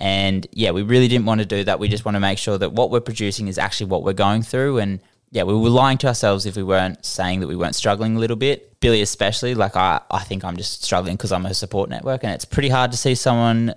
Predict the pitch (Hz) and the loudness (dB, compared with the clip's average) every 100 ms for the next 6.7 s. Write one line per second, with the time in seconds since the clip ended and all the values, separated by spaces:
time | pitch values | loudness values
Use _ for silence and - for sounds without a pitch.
0 | - 101 87 107 107 104 101 101 - 95 | -6 -8 -4 -2 4 6 4 2 0 0
1 | 92 - 92 - 87 87 95 92 - - | 0 -2 -6 -6 -6 -8 -8 -8 -8 -10
2 | - _ _ _ 165 131 - 131 110 107 | -12 _ _ _ 0 2 2 0 2 4
3 | 98 101 101 95 95 - _ _ _ _ | 4 2 0 -2 -6 -10 _ _ _ _
4 | - 156 - 117 101 85 - 143 127 123 | -2 -2 2 2 4 0 -2 0 2 4
5 | 151 170 190 175 160 143 143 - 135 131 | 4 2 0 0 0 0 0 0 -2 -2
6 | 110 117 120 107 110 110 110 | 0 2 2 0 -2 0 -2